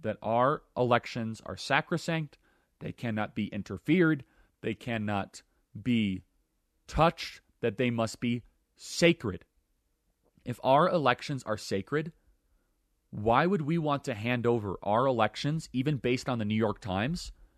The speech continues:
would cause chaos? If the New York Times points to mail-in voting as a complete and total disaster,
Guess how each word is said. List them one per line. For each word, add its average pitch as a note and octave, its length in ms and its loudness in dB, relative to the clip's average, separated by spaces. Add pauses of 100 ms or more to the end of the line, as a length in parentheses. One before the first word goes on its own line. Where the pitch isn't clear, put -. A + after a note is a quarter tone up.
(200)
would C3 160 2
cause A#2 260 4
chaos? - 580 -4 (680)
If C#3 140 0
the C#3 100 2
New C3 120 0
York F#3+ 260 2
Times B2 440 -2
points B2+ 500 -6
to G2+ 320 2 (220)
mail-in A2+ 640 2 (180)
voting G#2+ 440 6 (520)
as A#2 140 0
a B2 60 4
complete B2+ 500 -2
and C#3 140 -6
total A2+ 240 0
disaster, G2 720 -2